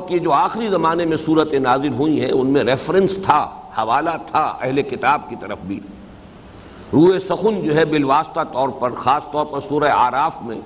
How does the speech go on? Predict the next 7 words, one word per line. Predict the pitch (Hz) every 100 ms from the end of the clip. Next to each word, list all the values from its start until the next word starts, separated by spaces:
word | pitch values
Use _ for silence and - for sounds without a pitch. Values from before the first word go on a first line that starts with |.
| - - - - - - - -
تو | - 147 131
بہت | 131 170 185
ہی | 151
نمایاں | 135 147 196 190
طور | 139 139
پر | 123
ہے، | 101